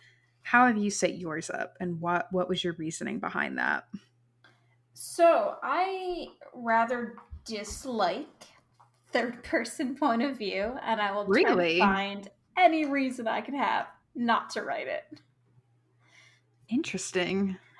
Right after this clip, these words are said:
Speaker 2: I really like getting into personal emotions and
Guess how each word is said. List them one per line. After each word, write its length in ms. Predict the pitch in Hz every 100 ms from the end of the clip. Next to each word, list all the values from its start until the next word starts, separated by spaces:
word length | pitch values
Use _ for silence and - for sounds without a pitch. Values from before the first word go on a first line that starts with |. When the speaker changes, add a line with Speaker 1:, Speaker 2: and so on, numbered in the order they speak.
| -
Speaker 2:
I 40 | 269
really 360 | 220 277 330
like 540 | 320 226 214 214 240 -
getting 320 | 202 196 196
into 880 | 208 202 202 - 208 196 190 185 190 _ _ _ _ -
personal 840 | - 214 208 - 269 277 294 320
emotions 760 | 320 320 330 - 339 330 311 -
and 200 | 208